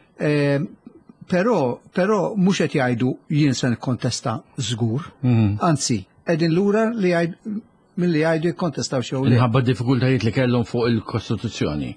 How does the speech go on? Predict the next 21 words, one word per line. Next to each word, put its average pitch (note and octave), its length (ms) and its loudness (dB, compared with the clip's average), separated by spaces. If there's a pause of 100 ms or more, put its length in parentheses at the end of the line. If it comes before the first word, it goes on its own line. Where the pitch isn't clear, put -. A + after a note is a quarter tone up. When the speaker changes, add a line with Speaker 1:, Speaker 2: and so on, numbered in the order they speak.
(100)
Speaker 1:
Ħabba D3 280 -2
d-diffikultajiet B2 480 -2
li D3 60 -6
kellhom A#2+ 180 -2
fuq C#3 120 -6
il-Kostituzzjoni, E3 720 -2
prinċipalment, D3+ 1000 -2 (420)
il-partiti G3+ 640 0
kollha A#2+ 400 0
kienu C3 260 0
kontra A2 520 -4 (640)
fl-apert, C#3 800 -2
sa - 260 -4
n-, A#2+ 60 -2
Speaker 2:
Mhm. C3+ 340 0
Speaker 1:
nispjegadi, A#2 680 2
fl-apert C#3 500 -4
kienu C3+ 200 -4
kontra A#2 460 -4 (600)
il-fatt C3+ 520 -2
li, A#2+ 280 0